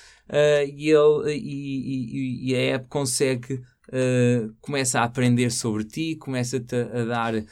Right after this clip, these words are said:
dicas, pergunta-te como é que correu o dia, ah, e é quase como um diário digital, mas à medida que estás a criar, hum, estás a, a interagir com este diário digital,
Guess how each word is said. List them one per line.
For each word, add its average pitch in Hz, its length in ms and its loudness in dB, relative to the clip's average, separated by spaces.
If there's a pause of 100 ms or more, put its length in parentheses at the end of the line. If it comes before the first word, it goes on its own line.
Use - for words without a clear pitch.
(200)
dicas, 156 540 0
pergunta-te 127 520 -2
como 135 220 -6
é 127 80 -2
que 127 80 -12
correu 123 320 -2
o 117 80 0
dia, 160 400 0 (400)
ah, 143 200 4
e 147 200 0
é 156 60 4
quase 165 340 -2
como 165 160 -2
um 160 160 0
diário 143 500 4
digital, 131 680 0
mas 156 240 -4
à 139 120 0
medida 135 360 -2
que 123 80 -8
estás 127 260 0
a 135 60 -2
criar, 127 440 2
hum, 120 840 -2
estás 127 360 0
a, 123 120 2 (100)
a 123 200 2
interagir 127 680 0
com 135 120 0
este 127 200 -2
diário 120 380 2
digital, 135 680 -2